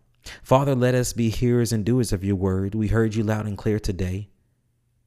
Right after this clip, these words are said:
Order our steps and direct our paths to live uprightly all the days of our lives, allowing our witness to be effectual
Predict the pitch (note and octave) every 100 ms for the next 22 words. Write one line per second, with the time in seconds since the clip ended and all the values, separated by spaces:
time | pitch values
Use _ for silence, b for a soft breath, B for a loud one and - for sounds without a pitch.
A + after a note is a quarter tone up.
0 | _ _ _ _ _ - B2+ B2+ A#2 A2+
1 | - - A2+ - A#2 G2+ G2 A2 - -
2 | A2 A2 - A#2+ A#2+ A2 G#2+ - G#2+ G#2+
3 | A2 G#2+ - B B B B B2+ C3+ G#2+
4 | A2+ B2+ B2 A2+ - - B2 A#2+ G#2 E2+
5 | A2+ A2 F#2+ F#2+ G2+ G2+ G2+ G2 F#2 F2+
6 | - - b b b b A2+ A#2 B2 B2
7 | - A#2 A#2+ A2 G2 C3 A2+ G#2 - A2
8 | G#2 A2+ - G2 - B2+ - - F2 F2